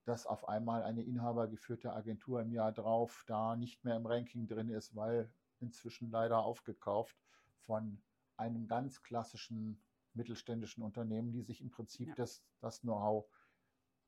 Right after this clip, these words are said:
Speaker 1: reinholt. Das heißt, den Agenturen geht's eigentlich gar nicht so schlecht.
Speaker 2: Ja.
Speaker 1: Es könnte ihnen besser gehen,
Speaker 2: Ja.
Speaker 1: aber das Wachstum fehlt wohl, auch wegen,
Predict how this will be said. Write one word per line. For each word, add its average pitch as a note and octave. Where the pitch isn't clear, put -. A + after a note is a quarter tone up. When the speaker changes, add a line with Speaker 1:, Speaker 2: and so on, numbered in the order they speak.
Speaker 1:
reinholt. G#2+
Das -
heißt, C#3
den B2
Agenturen D#3+
geht's C3+
eigentlich C#3
gar B2
nicht B2+
so C3
schlecht. E3+
Speaker 2:
Ja. -
Speaker 1:
Es -
könnte D#3+
ihnen C#3
besser E3
gehen, G3
Speaker 2:
Ja. A3+
Speaker 1:
aber B2+
das A#2
Wachstum C3+
fehlt D#3+
wohl, F3+
auch B2
wegen, A2+